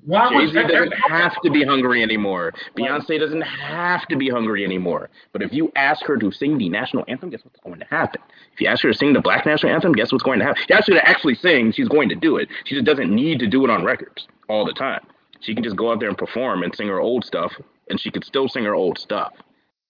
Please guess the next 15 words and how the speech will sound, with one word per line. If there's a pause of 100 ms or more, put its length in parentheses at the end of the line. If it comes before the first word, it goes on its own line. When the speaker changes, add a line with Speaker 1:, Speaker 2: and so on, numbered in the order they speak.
(120)
Speaker 3:
Yeah. (180)
Speaker 2:
Well. (380)
Speaker 1:
And,
like,
Lemonade
Speaker 2:
Perhaps
Speaker 1:
is
Speaker 2:
he
Speaker 1:
a
Speaker 2:
confused
Speaker 1:
not
Speaker 2:
her
with
Alicia
Keys.